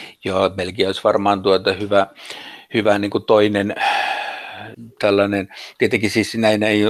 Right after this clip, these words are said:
näin voi sanoa ainoastaan pienistä maista, koska kaikki isot maat niin kuin haluaa mielellään näyttää ne omat kansalliset muskelinsa siellä.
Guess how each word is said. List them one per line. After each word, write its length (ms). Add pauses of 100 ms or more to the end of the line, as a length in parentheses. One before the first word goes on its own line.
(100)
näin 200
voi 160
sanoa 320
ainoastaan 520
pienistä 520
maista, 440
koska 300
kaikki 260
isot 320
maat 280
niin 180
kuin 200
haluaa 360
mielellään 460
näyttää 320
ne 120
omat 240
kansalliset 760 (540)
muskelinsa 720
siellä. 480